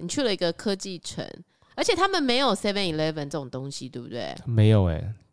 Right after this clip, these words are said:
Speaker 1: 那也没有星巴克，很少。
Speaker 2: 星巴克也有，蛮，其实星巴克蛮多的啦。
Speaker 1: 真的哦。
Speaker 2: 蛮多的，至少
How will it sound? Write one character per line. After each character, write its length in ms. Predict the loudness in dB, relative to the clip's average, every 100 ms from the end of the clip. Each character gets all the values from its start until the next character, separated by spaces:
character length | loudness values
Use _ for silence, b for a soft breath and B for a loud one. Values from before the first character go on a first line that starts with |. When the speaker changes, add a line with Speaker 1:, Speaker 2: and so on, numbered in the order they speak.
| -6
Speaker 1:
那 120 | 0
也 100 | 2
没 100 | 2
有 120 | 0
星 180 | -2 -4
巴 180 | -4 -6
克， 280 | -6 -10 -6
很 220 | -6 -4
少。 240 | -6 -6
Speaker 2:
星 180 | 2 4
巴 160 | 6 6
克 100 | 6
也 200 | 6 6
有， 180 | 4 2
蛮， 180 | 2 2
其 140 | 4 4
实 60 |
星 160 | 4 6
巴 120 | 4
克 240 | 6 4 4
蛮 220 | 2 2 4
多 240 | 6 6
的 140 | 4
啦。 220 | 0 -4 -8
Speaker 1:
真 220 | -6 -2
的 100 | 0 2
哦。 180 | 0 0
Speaker 2:
蛮 160 | 0
多 200 | 4 2
的， 260 | 4 0 -2 -4
至 120 | -2
少 320 | 2 4 4